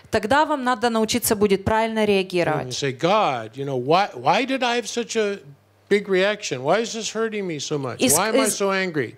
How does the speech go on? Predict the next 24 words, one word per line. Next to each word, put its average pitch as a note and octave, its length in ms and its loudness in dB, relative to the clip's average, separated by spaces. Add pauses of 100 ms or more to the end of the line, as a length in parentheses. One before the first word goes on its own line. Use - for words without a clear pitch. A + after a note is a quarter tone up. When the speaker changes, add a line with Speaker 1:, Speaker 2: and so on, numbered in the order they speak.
(120)
Speaker 1:
и C4 80 2
зав-, B3 340 2
давайте D4+ 380 0
тогда, B3 400 0
когда A3 240 0
это A3 140 -2
случается, C#4+ 680 0
самому C4 800 2
себе C#4+ 320 2
такой C#4+ 260 0
вопрос: B3 420 0
«Бог, A3+ 300 2
почему C4 300 -2
я D#4+ 160 4
так D4+ 180 0
отреагировал? A#3 720 2
Бог, A#3 260 2
почему D4+ 360 0
столько D4 400 0
гнева C4+ 340 2
проявилось? G3+ 680 2 (340)
Почему D#4+ 320 2
это D#4+ 160 2
так D#4 260 -4